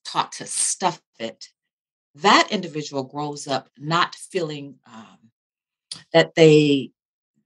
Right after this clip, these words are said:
that their feelings matter, that they can trust the environment, that they can trust the family with their emotions.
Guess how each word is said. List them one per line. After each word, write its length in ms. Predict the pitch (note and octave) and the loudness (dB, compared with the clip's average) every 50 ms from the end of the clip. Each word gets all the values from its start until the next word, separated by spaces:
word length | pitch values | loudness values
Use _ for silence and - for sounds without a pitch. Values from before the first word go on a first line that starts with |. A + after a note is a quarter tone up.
| _ _ _ _ _ _ _ _ | _ _ _ _ _ _ _ _
that 180 | - F3 G3 E3 | -4 -4 -2 -2
their 100 | F3 D#3+ | -2 -4
feelings 500 | - - A3+ A3 F3 D#3+ D3 C3+ - - | -2 0 0 0 0 0 -2 -6 -4 -4
matter, 360 | C#3+ C#3+ C3 B2+ - - - _ - | -2 -2 -4 -4 -6 -10 -18 _ -14
that 120 | C3 B2+ | -8 -4
they 80 | F3 E3 | -4 -4
can 180 | E3 D3+ C#3 C3 | -2 -4 -8 -8
trust 680 | - - - - - G#3 G#3+ F3 D3+ - - - - - | -6 -4 -4 -2 2 4 4 4 4 2 -6 -10 -10 -8
the 100 | D#3 C#3 | -8 -8
environment, 600 | C#3 C3+ C3 B2+ C#3 C3 B2+ B2 A#2+ A#2 A#2+ A#2 | -8 -8 -8 -8 -6 -6 -8 -8 -10 -16 -16 -18
that 100 | B2+ B2+ | -12 -8
they 80 | E3 D#3 | -8 -6
can 140 | - C#3+ C3 | -6 -8 -10
trust 440 | - - - - F#3 - - - - | -8 -6 -4 -2 -4 -4 -4 -8 -12
the 80 | D#3 | -14
family 420 | D3+ _ - C#3+ C#3 C#3 C3+ C3+ C3 | -16 _ -6 -4 -4 -4 -4 -8 -10
with 200 | B2 C#3 D3 - | -12 -14 -16 -14
their 200 | - C3+ B2+ A#2+ A#2+ | -14 -14 -14 -14 -16
emotions. 840 | A2+ A2 A#2+ C3+ C#3 C#3 - - - D2+ C#2+ - _ - - - | -16 -12 -10 -8 -8 -8 -8 -10 -10 -12 -20 -20 _ -12 -12 -12